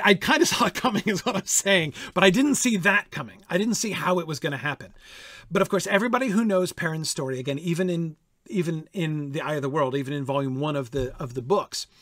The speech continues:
um, knows that one of Perrin's continuous subplots, right, uh, the one dominant element of his character development through the whole series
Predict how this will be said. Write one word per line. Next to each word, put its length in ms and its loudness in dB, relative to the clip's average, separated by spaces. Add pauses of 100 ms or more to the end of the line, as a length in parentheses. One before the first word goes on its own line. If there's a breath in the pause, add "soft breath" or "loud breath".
(460 loud breath)
um, 380 -2 (540 loud breath)
knows 440 2
that 280 -4
one 220 -2
of 180 -4
Perrin's 440 -6
continuous 1120 -2 (460)
subplots, 800 -8
right, 280 -10
uh, 80 -4
the 140 -6
one 380 -4 (500 soft breath)
dominant 580 0
element 380 -4
of 80 -8
his 140 -4
character 380 -8
development 520 -12
through 140 -10
the 120 -14
whole 280 -8
series 500 -8